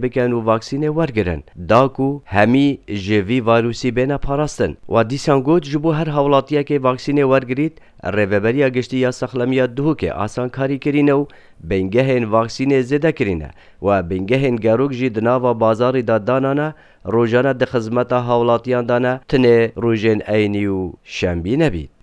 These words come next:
Hêjayî gotine ye piştî hikûmeta Herêma Kurdistanê biryar dayî yê vaksînê newergirît, fermanber bît, moçeyî nadene we dê hêt ragirtin.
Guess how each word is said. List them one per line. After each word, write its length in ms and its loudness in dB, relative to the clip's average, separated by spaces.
Hêjayî 420 2
gotine 460 -2
ye 100 0
piştî 420 -4
hikûmeta 540 -4
Herêma 320 -2
Kurdistanê 680 -2
biryar 480 -2
dayî 380 -2
yê 160 2
vaksînê 600 -2
newergirît, 600 -2
fermanber 840 0
bît, 160 -2
moçeyî 680 0
nadene 460 -2
we 160 0
dê 180 0
hêt 220 -4
ragirtin. 580 0